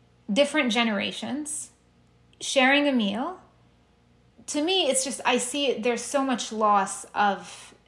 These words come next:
this appreciation and respect for older generations that I see my parents used to have for theirs and their parents had for theirs. And today it's all about me, me, me, and,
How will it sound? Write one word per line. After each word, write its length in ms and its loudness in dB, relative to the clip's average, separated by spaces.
this 200 -4
appreciation 760 -2
and 180 -6
respect 500 -4
for 140 -8
older 240 -2
generations 800 -6
that 140 -2
I 160 0
see 360 -2
my 220 -2
parents 420 -4
used 200 -10
to 40 -10
have 180 -6
for 200 -6
theirs 320 -6
and 160 -4
their 140 0
parents 320 -10
had 200 -4
for 140 -6
theirs. 340 -4
And 160 0
today 300 4
it's 120 2
all 220 2
about 560 2
me, 200 0
me, 180 2
me, 540 -8
and, 320 -4